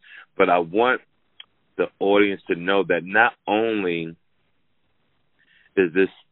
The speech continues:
family here, uh, very dear to me, Kennedy is a very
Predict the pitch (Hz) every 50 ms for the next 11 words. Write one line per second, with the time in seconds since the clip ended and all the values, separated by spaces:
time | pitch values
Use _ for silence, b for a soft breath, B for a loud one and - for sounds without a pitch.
0 | _ _ _ _ _ - - - 107 104 107 107 104 101 95 92 87 85 90 92
1 | 90 87 85 85 85 82 82 80 73 80 - - 80 80 78 73 73 _ - -
2 | 60 90 92 90 90 87 80 76 - _ - 98 104 104 104 101 - _ - 90
3 | 85 82 80 76 76 73 - b b b b b b b _ _ - - - 110
4 | 107 104 98 98 95 87 82 85 82 80 76 87 90 90 90 92 90